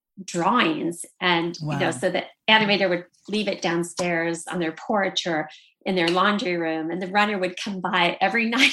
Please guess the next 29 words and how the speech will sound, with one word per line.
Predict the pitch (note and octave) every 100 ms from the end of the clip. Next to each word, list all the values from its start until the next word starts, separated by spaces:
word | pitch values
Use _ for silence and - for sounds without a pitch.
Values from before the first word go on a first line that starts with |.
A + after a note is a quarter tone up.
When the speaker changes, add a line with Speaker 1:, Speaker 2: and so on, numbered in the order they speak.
| -
Speaker 1:
to | F#4 - - -
grab | C#4 A3 C4+ A#3+ - - - - _ _ -
their | G#3 G3+ F#3 - -
drawings, | - F#3+ G3+ C#4+ F3+ E3+ F3
which | F3+
I'm | F#3
like, | G3 G3+ -
"Oh | C#5 B4+
my | F#4 B3+ A#3+
God." | F4+ -
<laughs> | - - - D#5+ D#5+ B4 A#4 A#4+ A#4+ C#5 - - - - - D#5+ G5 F#5 -
It's | G4+ F#4+ - -
really | C#4 A#3+ A3+ G3+ F#3+
amazing | F3+ F#3 F3 E3+ E3+ E3
that | E3+ D3+ -
they | F3 E3
were | E3+ -
able | F#3 F3+ E3 D#3+ -
to | E3 -
get | C4+ -
this | E3 D#3 -
done | F3 F#3+ F#3+ D#3 D#3+ F3 _ _ _ _ _ _ -
over | F#3 F3 E3
through | - D#3+
covid. | D#3+ E3+ E3 D#3 - F3 - _ _ _ -
Speaker 2:
We've | E3 F3+
seen | - A3+ G#3+ F#3+
that, | E3 D3 - -
uh, | D3 C3+